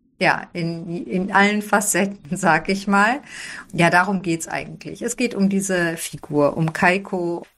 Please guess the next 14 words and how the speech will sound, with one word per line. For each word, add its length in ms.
um 180
ihren 400
Supermarkt 800
und 180
ihre 280
Arbeit 420
dort 380
und 500
ja, 320
wie 100
sie 220
sich 320
da 180
so 380